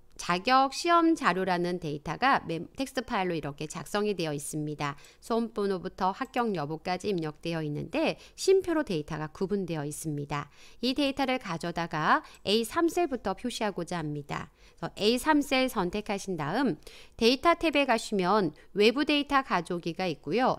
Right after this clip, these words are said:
텍스트가 있습니다. 클릭 한번 하시고요. 어, 위치는요. 여러분의 로컬 디스크 C에 가시면 커말 이 급 안에 일 원이라는 폴더가 있고요. 그 다음 자격 시험 자료를 선택하고 가져오기를 클릭합니다.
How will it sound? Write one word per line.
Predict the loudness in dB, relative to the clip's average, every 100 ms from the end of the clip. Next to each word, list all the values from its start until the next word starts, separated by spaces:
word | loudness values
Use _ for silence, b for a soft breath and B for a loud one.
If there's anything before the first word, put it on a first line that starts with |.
| -2
텍스트가 | -4 -4 -4 -2 0
있습니다. | -2 -4 -4 -4 -4 -6 b b -10
클릭 | -6 -4 -4
한번 | -4 -4 -4
하시고요. | -6 -8 -6 -4 0 2 2 0 B B B B
어, | -6 -4 0
위치는요. | 0 2 4 4 4 6 6 4 2
여러분의 | 2 2 2 2 2 0
로컬 | -2 0 0
디스크 | 0 -4 -2 -2
C에 | 0 0 0
가시면 | -2 -4 -2 0 2 4 2 0 -2
커말 | 2 4 2
이 | 0 -2
급 | -4 -2
안에 | -2 0 0 0 B B -2
일 | 2 4
원이라는 | 4 4 2 2
폴더가 | 0 0 0 0
있고요. | -2 -4 0 2 2 0 -10
그 | -8
다음 | -6 -2 0 -2 -4 -16
자격 | -8 -6 0 2 0
시험 | -4 0 2 4 2
자료를 | -2 -4 -2 -2
선택하고 | -2 -2 -4 -4 -2 -2 0 0 -2 B -20 -14
가져오기를 | -8 -6 -6 -4 -2 -2
클릭합니다. | -4 -8 -8 -6 -6 -4 -4 -4